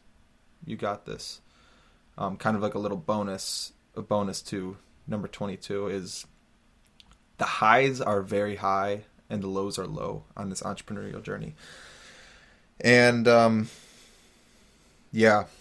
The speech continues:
it can be, it can be very, very challenging at times,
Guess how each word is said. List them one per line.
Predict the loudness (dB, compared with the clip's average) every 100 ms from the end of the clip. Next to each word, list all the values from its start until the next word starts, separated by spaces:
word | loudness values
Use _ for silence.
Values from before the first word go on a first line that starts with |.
| -10
it | -6
can | -2 -2
be, | 0 2 2 0 -2 -10 -20 -20 -20 _ -10
it | -8
can | -4 -2
be | -2 -2
very, | -4 -4 0 0 0 -2
very | -2 -4
challenging | -4 -6 -6 -8 -10 -12
at | -12
times, | -12 -10 -10 -12 -16